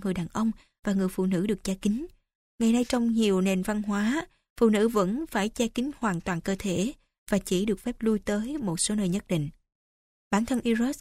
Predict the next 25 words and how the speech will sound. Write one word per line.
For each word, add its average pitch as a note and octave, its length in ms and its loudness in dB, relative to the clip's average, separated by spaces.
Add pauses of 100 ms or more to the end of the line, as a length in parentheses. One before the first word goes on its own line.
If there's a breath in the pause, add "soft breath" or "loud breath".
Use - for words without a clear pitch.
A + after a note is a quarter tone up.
cũng G3+ 180 4
bị A3+ 140 2
bản G3+ 240 -2
năng G#3 260 -2
dẫn G3 260 -2
dắt, C#4+ 180 -4 (480)
nên G#3 220 2
chàng G#3 340 0
ít C#4+ 200 -2
khi A#3+ 160 0
kén A#3+ 260 -4
chọn. F3+ 340 -2 (460)
Chàng G3+ 380 2 (100)
dễ G#3+ 340 0
dàng G#3 300 0
thay A3 160 -2
đổi G3+ 240 0
bạn F#3 260 -4
đời F#3 320 2 (340 soft breath)
và F3+ 260 4
suy G#3 200 4
nghĩ F3+ 220 2
khá G#3 440 -2
hời F#3 200 4
hợt. E3 260 2